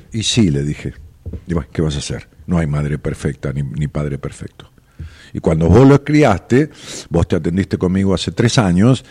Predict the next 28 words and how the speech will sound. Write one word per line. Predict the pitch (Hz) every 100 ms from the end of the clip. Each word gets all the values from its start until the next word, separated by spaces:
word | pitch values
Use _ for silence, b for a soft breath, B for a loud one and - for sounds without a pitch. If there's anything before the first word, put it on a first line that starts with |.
| B
cuando | - 73 76
vos | 76 123
los | 135
criaste, | 131 151 123 95 - 143 156 B B B _ _ _ -
este, | - 78 - 82 -
a | -
tu | 80
hija | 92 101 98
de | 95
diecisiete | 92 98 - - 120 82 85
o |
dieciocho | 85 - 117 101 - 67
y | 80
a |
tu | 76 85
hija | 90 - 85
de | 85
doce | 101 92 -
o | 98
trece, | - 120 104 - 147 147 B -
le | 90
dejaste | 82 - 90 -
implicaciones | 92 107 107 110 113 131
que | - 76
ella | 71 131
las | 80
tiene. | 170 95 64
Vos | 85 156 208